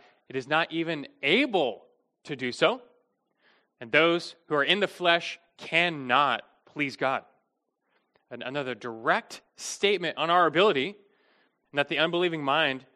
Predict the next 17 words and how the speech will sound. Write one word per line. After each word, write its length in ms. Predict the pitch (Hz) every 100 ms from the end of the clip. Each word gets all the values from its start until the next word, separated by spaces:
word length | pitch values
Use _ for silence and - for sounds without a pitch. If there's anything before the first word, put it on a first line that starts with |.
| _ -
is 140 | -
not 180 | 202 247
even 220 | 262 226 - 160
able 420 | 233 302 180 - _ _ _
to 120 | 151
heed 600 | 131 - 175 185 190 175 _ _ -
the 100 | 131
law 180 | 127 127
of 120 | 110
God 260 | 113 110 113
or 160 | 123 113
please 340 | - 220 226
God. 260 | - 107 92 _ _ _ _ _ _ _ _ _
We're 160 | 123 123
hostile 480 | 147 233 - 277 160
to 60 |
God 280 | 123 104 87